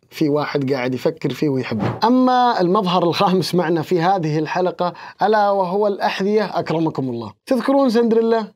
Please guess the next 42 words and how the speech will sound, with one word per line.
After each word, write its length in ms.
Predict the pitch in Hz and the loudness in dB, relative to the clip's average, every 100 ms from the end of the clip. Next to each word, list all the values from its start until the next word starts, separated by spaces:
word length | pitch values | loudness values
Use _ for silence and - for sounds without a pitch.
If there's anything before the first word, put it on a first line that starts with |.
| - | 0
يوم 200 | 190 190 | 2 2
أنها 280 | 202 196 175 | 2 2 0
طلعت 440 | 185 214 180 175 | 2 2 4 2
في 160 | - 185 | 0 0
نص 280 | 190 180 185 | 0 0 -2
الليل 420 | 180 196 196 185 | 0 2 2 0
ونست 760 | 190 202 220 185 214 185 - - | 0 2 0 2 0 -2 -8 -6
الله 240 | 170 196 190 | -2 2 2
يكرمكم 520 | 190 202 185 185 185 | 2 0 0 0 0
الحذوة 400 | 175 196 185 185 | 0 2 2 2
حقتها، 640 | 175 175 190 185 185 - | 0 -2 -2 0 0 0
فبالتالي 800 | 175 175 180 220 220 214 208 190 | -2 -2 0 2 2 2 0 0
اللي 160 | 202 | -2
يحبها 440 | 190 214 190 190 190 | 0 -2 0 0 0
الأمير 300 | 190 214 202 | 0 0 0
اللي 180 | 190 196 | 0 -4
يحبها 520 | 208 196 196 196 190 - | -4 -2 0 0 -2 -2
راح 160 | 190 151 | -2 0
دور 320 | 196 208 196 | 0 2 2
عليها 360 | 190 220 208 196 | 2 2 2 0
في 100 | 202 | 0
المملكة 420 | 214 220 202 185 | -2 -2 -2 -6
كلها 360 | 185 214 202 | -6 -2 -2
كاملة 440 | 185 214 214 220 214 | -2 -2 -2 -2 -2
وما 240 | 160 208 226 | -2 2 2
لقى 280 | 226 214 202 | 2 2 0
أحد 420 | - 165 135 139 | -2 -4 -4 -2
نفس 280 | 226 220 220 | -2 -2 -2
مقاسها 560 | 214 233 220 226 - | 2 0 0 -2 0
إلا 200 | 202 196 | 0 0
هي 180 | 190 208 | 0 0
نفسها. 420 | 190 151 160 139 | 0 -2 -4 -4
في 80 | 143 | -4
النهاية 400 | 170 165 165 160 | -4 -2 0 0
عاشوا 380 | 143 151 143 143 | 0 -2 -4 -4
مع 160 | 139 | -4
بعض 460 | 139 151 143 147 139 | -4 -4 -2 -4 -4
وحبوا 420 | 139 147 143 143 | -6 -6 -4 -6
بعض 340 | 139 143 143 143 | -4 -4 -2 -4
وما 240 | 143 143 | -4 -4
إلى 200 | 139 - | -6 -6
آخره. 380 | - - - | -8 -8 -10